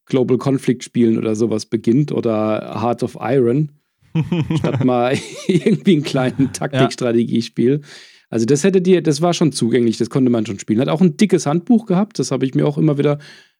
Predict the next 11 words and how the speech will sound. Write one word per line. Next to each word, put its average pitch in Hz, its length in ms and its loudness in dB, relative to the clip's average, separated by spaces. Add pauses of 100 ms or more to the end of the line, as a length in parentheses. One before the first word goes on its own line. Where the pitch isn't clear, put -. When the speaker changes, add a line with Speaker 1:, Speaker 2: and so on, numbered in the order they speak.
(120)
Speaker 1:
rausgezogen, 143 640 0
viel 143 120 -2
mit 127 140 0
so 120 80 -4
Querschnitten 127 680 -2
und 113 200 -6
Beschreibungen 127 680 -2 (460)
von 127 300 0
den 117 160 2
Flugzeugen 151 680 0
damals. 156 560 -2